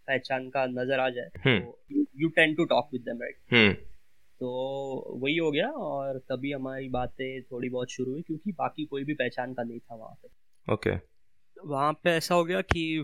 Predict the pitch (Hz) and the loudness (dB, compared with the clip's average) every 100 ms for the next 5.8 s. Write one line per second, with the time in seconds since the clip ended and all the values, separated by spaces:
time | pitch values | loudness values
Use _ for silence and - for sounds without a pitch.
0 | - 151 147 143 135 139 139 135 139 156 | -2 -2 0 -2 -2 -4 0 0 0 0
1 | 156 147 135 135 - 147 147 135 135 135 | -2 -4 -4 -4 0 0 0 0 -2 0
2 | 139 139 131 - 123 127 139 127 143 156 | 0 -2 -2 -2 2 6 6 6 4 2
3 | - - 117 117 120 120 120 120 120 117 | 0 -20 -16 -6 -4 -2 -2 -4 -6 -8
4 | - 120 117 139 131 - 143 143 190 131 | -10 -4 0 2 0 -2 -2 0 0 -2
5 | 117 - - 127 123 123 120 117 | -4 -4 2 6 8 8 8 6